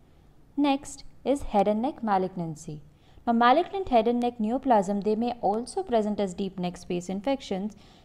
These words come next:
with symptoms, signs and history which is suggestive of an infectious process. Sometimes a patient may present with an infection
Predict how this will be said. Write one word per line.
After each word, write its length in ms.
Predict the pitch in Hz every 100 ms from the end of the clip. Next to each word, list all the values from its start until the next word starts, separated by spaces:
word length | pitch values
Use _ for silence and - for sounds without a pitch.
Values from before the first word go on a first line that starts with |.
| -
with 220 | 233 233
symptoms, 500 | - 294 330 359 359
signs 400 | - 233 220 226
and 140 | 247
history 420 | 214 214 - 208 190
which 160 | 190 185
is 100 | 208
suggestive 640 | - 180 240 - - 208 -
of 160 | 196
an 100 | 220
infectious 680 | 202 190 190 233 247 - 269
process. 640 | - 196 175 175 156 - - - _ - - - - - - - - - - - - -
Sometimes 640 | - - 359 415 240 202 202
a 60 |
patient 500 | 226 240 240 247 277 240 226
may 120 | 311
present 420 | - 226 202 208
with 140 | 202 208
an 60 | 190
infection 640 | 180 185 254 - 196